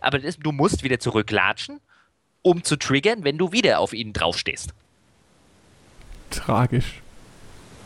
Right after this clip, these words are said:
Speaker 2: Vielleicht sollten wir doch aufhören, einfach willkürlich alle Menschen umzubringen.
Speaker 1: Ich hab die nicht umgebracht, die waren schon tot, als ich reinkam.
Speaker 2: Ah, ja.
Speaker 1: Wirklich.
Speaker 2: <laughs>
Speaker 1: Also die sind wirklich schon tot, wenn man kommt. Ich war es nicht in dem Fall, ausnahmsweise.
Speaker 2: <laughs>
Speaker 1: Ähm, und,
Speaker 2: Ja, ich,
Speaker 1: aber
Speaker 2: ich
Speaker 1: anstatt
Speaker 2: war das
Speaker 1: die
Speaker 2: auch nicht.
Speaker 1: Äh,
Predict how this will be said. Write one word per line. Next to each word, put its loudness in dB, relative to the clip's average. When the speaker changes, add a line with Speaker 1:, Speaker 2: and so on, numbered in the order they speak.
Speaker 2:
Vielleicht 2
sollten 4
wir 2
doch 0
aufhören, 0
einfach 0
willkürlich 6
alle 4
Menschen 2
umzubringen. 4
Speaker 1:
Ich 4
hab 4
die 6
nicht 4
umgebracht, 2
die -2
waren 4
schon 0
tot, 4
als 2
ich -6
reinkam. 0
Speaker 2:
Ah, -2
ja. 2
Speaker 1:
Wirklich. 4
Speaker 2:
<laughs> -4
Speaker 1:
Also 0
die 0
sind 2
wirklich 2
schon -2
tot, 0
wenn 2
man 0
kommt. -2
Ich -2
war 4
es -8
nicht -6
in -6
dem -2
Fall, -2
ausnahmsweise. -2
Speaker 2:
<laughs> -2
Speaker 1:
Ähm, 2
und, 4
Speaker 2:
Ja, 4
ich, 4
Speaker 1:
aber 4
Speaker 2:
ich -2
Speaker 1:
anstatt 0
Speaker 2:
war 4
das 2
Speaker 1:
die 2
Speaker 2:
auch 2
nicht. -4
Speaker 1:
Äh, -8